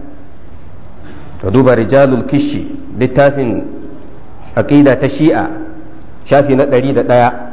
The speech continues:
In ka dawo littafin Sunna, Sahihul Bukhari, hadisi na dubu shida da ɗari tara da ishirin da biyu. Wannan magana babu shakka a kanta.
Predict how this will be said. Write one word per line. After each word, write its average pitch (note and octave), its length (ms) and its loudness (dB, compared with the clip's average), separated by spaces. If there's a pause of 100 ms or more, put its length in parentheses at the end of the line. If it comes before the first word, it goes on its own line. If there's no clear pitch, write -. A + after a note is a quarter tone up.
(2500)
In C3+ 120 4
ka C#3 120 4
dawo C#3+ 340 6
littafin C#3+ 480 2
Sunna, C3 540 2
Sahihul C3+ 540 2
Bukhari, C#3+ 440 4
hadisi C#3+ 400 2
na B2+ 100 2
dubu C#3 260 0
shida C3+ 240 4
da B2+ 80 4
ɗari B2 300 2
tara C#3 220 4
da B2+ 80 -4
ishirin B2 360 0
da A#2 100 2
biyu. A#2 260 2 (1400)
Wannan D3 320 6
magana C3+ 400 4
babu C#3+ 240 2
shakka C#3 400 0
a A#2 60 -2
kanta. A#2+ 360 0